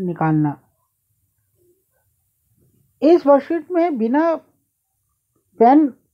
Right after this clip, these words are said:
paper उपयोग किए हम घनमूल कैसे निकाल, निकालें, इस पर चर्चा करेंगे।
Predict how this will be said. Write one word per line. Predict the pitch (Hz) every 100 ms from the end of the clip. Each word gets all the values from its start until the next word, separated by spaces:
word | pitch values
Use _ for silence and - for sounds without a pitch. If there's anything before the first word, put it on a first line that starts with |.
| _
paper | 247 247 254 311
उपयोग | 269 214 262 285 -
किए | 269 277
हम | 247 294 285
घनमूल | 196 208 262 285
कैसे | 247 226 285
निकाल, | 240 220 214 254 285 _ _ _ -
निकालें, | 208 214 226 277 311 _ _ _ -
इस | 240
पर | - 294
चर्चा | 269 226 269 269
करेंगे। | 247 220 202 185 151